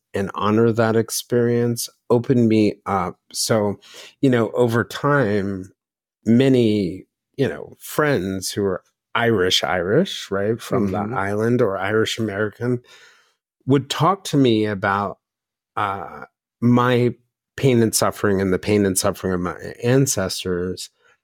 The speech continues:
Speaker 1: And I w-, was able to turn to them and say, "Don't diminish your own."
Speaker 2: Yeah.
Speaker 1: Because they suffered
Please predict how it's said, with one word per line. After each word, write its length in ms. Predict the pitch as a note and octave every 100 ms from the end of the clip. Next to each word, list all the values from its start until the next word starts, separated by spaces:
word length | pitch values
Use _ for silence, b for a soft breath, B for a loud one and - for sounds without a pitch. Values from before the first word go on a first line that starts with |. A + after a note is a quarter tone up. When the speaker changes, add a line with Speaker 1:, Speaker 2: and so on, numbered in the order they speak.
| _ -
Speaker 1:
And 580 | G#2+ A2 G2+ G#2 G2+ G2+ -
I 140 | B2 A#2+
w-, 220 | A#2 - _ _ _ _
was 200 | A#2 A#2
able 240 | A#2+ A2+ G2+
to 160 | -
turn 320 | - A#2 A2+ G#2+
to 60 |
them 160 | G2+ G2
and 160 | F#2+
say, 160 | - G2+
"Don't 320 | F#2+ G#2 A2+
diminish 500 | G#2 G2+ G2 F#2 -
your 220 | E2 E2 G#2
own." 340 | - - - _ _ _ _ _ _ _
Speaker 2:
Yeah. 260 | G#2+ E2+ -
Speaker 1:
Because 540 | A2 G#2 F#2+ - F2 - _ _ _ _ _ _ _ _
they 160 | G#2+ G#2+
suffered 720 | - A2 F#2+ G2 E2+ D#2+